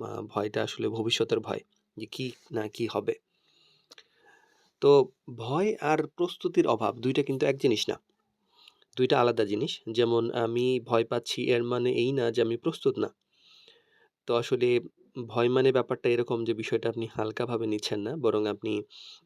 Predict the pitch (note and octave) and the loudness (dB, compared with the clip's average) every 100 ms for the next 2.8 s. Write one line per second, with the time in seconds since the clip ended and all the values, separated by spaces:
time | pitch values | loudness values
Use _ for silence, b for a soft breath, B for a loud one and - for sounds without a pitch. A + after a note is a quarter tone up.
0 | - A2+ A2+ G#2+ - - A2+ G#2+ G#2+ G#2+ | -6 -2 -2 -4 -12 -10 -6 -4 -4 -6
1 | A#2 A#2+ A#2 C3+ C#3+ C#3 B2+ A#2+ A#2+ A#2 | -6 -6 -4 -4 -2 -2 -2 -2 -2 -2
2 | - D#3+ B2+ A#2+ A2 A2+ A2+ A2 | 0 0 0 0 -2 -2 -2 -2